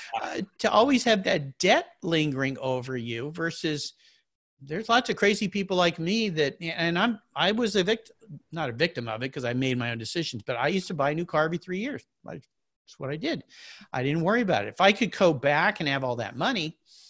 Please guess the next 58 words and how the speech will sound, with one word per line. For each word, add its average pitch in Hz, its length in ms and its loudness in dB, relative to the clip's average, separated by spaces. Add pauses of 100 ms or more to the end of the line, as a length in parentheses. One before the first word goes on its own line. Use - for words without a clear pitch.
(340)
I 143 80 0
would 247 140 2
have 196 100 0
done 185 160 4
it 151 80 0
differently, - 500 -4
knowing 135 240 -4
what 120 160 -6
I 110 80 -4
know 104 220 -10
now. 104 320 -14
And 139 100 -10
that's 127 200 -8
what 123 100 0
I 113 120 -4 (220)
kinda 113 260 -12 (100)
tell 123 160 -10
my 107 180 -10
kids 113 400 -10
is 113 200 -12 (640)
keep 247 200 -2
your 247 80 2
car 175 220 8
a 139 80 8
long 123 280 2
time, 98 360 -8 (180)
you 147 100 -6
know, 127 120 0
until 190 300 -2
it's 120 120 -2
dead. 104 440 -6 (280)
And, 117 400 -6 (480)
um, 120 400 -2
and 147 240 -2
buy 180 160 8
a 220 120 8
car. 180 220 6
Like 160 140 4
my 170 80 4
son 190 300 6
just 151 200 0
bought 139 180 6
his 127 200 2
first - 460 -4 (300)
car 117 260 4
himself. 107 600 -6
I 131 140 0
bought 131 240 4
my 117 120 -2
kids' 117 260 -8
cars 110 340 -6
when 107 140 -10
they 104 120 -10
were 101 120 -10
in 98 80 -12
high 107 160 -10
school 104 400 -12
and 101 160 -14